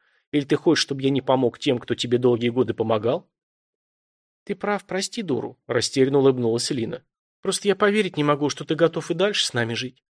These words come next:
«А с чего вдруг я должен отказываться?» не понял Влад. «Слушай, женщина, ты чего-то совсем запуталась и меня запутала. Чайник поставила?»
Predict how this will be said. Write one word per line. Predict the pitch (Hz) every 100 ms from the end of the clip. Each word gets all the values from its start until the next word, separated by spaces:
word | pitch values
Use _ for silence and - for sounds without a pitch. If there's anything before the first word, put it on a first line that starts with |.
| _ _ _ _ _
«А | 117 117
с |
чего | - 131 165
вдруг | 175 175 170
я |
должен | 165 160 170
отказываться?» | 175 - 226 107 - - -
не | 127
понял | 120 120 120
Влад. | 117 110 - _ _ _ _
«Слушай, | - 226 -
женщина, | 107 208 - 113 117 123
ты | -
чего-то | 240 -
совсем | 233 - 160
запуталась | 123 160 - 240 160 -
и | 175
меня | 208 160
запутала. | - - 120 113 107 -
Чайник | - 135 113 -
поставила?» | 120 - 214 208 143